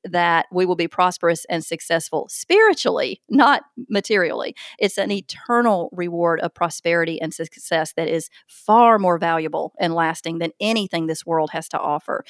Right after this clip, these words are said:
The greatest earthly rewards, they can't hold a candle to the things that God has in store for those who love him and who have been called according to his purpose. So we want to encourage our kids to meditate on and to memorize scripture.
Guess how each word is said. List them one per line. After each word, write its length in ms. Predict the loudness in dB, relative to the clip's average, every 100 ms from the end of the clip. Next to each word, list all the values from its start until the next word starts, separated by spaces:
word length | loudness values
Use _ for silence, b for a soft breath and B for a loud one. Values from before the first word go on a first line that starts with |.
| B B B B -4
The 160 | -2
greatest 680 | 0 0 2 2 2 -2 -6 -2
earthly 440 | -2 -2 -4 -6 -6
rewards, 840 | -6 -4 -2 0 0 0 -4 -10 -14 _ _ -20 _ _
they 220 | 0 0
can't 260 | 0 -4 -2
hold 220 | 0 0
a 80 | 0
candle 680 | -6 -10 -8 -6 -4 -6 -8 -6
to 80 | -6
the 100 | -4
things 240 | -4 -2
that 160 | -4 -2
God 240 | 0 0
has 180 | 0 -6
in 120 | -6
store 280 | -4 -2 -2
for 140 | -2
those 260 | -2 -2 -2
who 100 | -6
love 440 | -6 -2 0 0
him 320 | -2 -4 -2
and 80 | -4
who 80 | -2
have 100 | -2
been 160 | -2 -8
called 440 | -4 0 2 0
according 400 | -6 -6 -4 -4
to 140 | -6 -10
his 140 | -10
purpose. 440 | -10 -10 -8 -12 -12 B B B B
So 220 | 4 4
we 220 | 4 2
want 160 | 2 0
to 60 |
encourage 360 | -2 -2 0 0
our 120 | -2
kids 320 | -2 -4 -4 -6
to 240 | -6 -4
meditate 800 | -6 -4 0 0 -2 -4 -6 -4
on 400 | -4 -4 -4 -4 -6
and 400 | -6 -4 -4 -6
to 140 | -6 -6
memorize 920 | -6 -2 -2 -2 -2 -4 -6 -8 -12
scripture. 600 | -12 -4 -2 -2 -4 -6